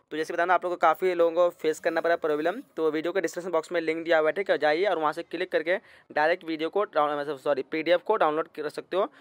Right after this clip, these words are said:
और उसको प्रैक्टिस कीजिए, देखिए किस तरह का आपका पैटर्न रहेगा, वहाँ पे सारा पैटर्न दिया हुआ है, ठीक है। तो finally इस वीडियो में हम लोग बताने वाले हैं कि आप लोग को पैटर्न में क्या बदला है। आपका जो ऑब्जेक्टिव क्वेश्चन था, जैसे आपका सत्तर मार्क्स वाले जो भी ऑब्जेक्टिव क्वेश्चन थे, मैं आप लोग को यहाँ पे दिखा दे रहा हूँ।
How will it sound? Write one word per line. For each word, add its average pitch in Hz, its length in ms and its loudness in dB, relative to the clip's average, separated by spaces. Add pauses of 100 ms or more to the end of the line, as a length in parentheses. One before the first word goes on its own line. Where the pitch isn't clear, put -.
(160)
और 170 100 4
उसको 185 160 -2
प्रैक्टिस 175 420 0
कीजिए, 196 220 -2
देखिए 160 280 -6
किस 190 200 -14
तरह 156 160 -4
का 156 140 2
आपका 180 200 0
पैटर्न 175 460 0
रहेगा, 147 220 2
वहाँ 151 120 0
पे 190 100 -4
सारा 175 280 4
पैटर्न 165 320 0
दिया 143 180 -2
हुआ 127 160 -2
है, 131 60 -4
ठीक 208 180 0
है। 131 100 -4 (300)
तो 160 60 -12
finally 180 300 0
इस 190 200 -12
वीडियो 208 180 -6
में 208 60 -6
हम 202 60 -4
लोग 202 80 -6
बताने 160 280 -2
वाले 156 180 -2
हैं 165 80 -10
कि 170 80 -2
आप 156 160 0
लोग 160 140 -6
को 196 240 -6 (360)
पैटर्न 165 240 -4
में 208 80 -6
क्या 190 140 0
बदला 185 240 -2
है। 180 40 4
आपका 202 280 -2
जो 175 280 -4
ऑब्जेक्टिव 160 600 -6
क्वेश्चन 165 360 -8
था, 180 220 -4 (180)
जैसे 151 240 -4
आपका 170 340 0 (260)
सत्तर 196 420 -8
मार्क्स 160 280 -6
वाले 165 140 -6
जो 156 120 -8
भी 160 80 -6
ऑब्जेक्टिव 147 300 -6
क्वेश्चन 147 260 -10
थे, 175 120 -4 (460)
मैं 147 100 -4
आप 151 120 -4
लोग 170 140 -8
को 185 80 -4
यहाँ 165 140 0
पे 175 80 -10
दिखा 160 260 -6
दे 156 120 -6
रहा 151 120 -4
हूँ। 196 120 -6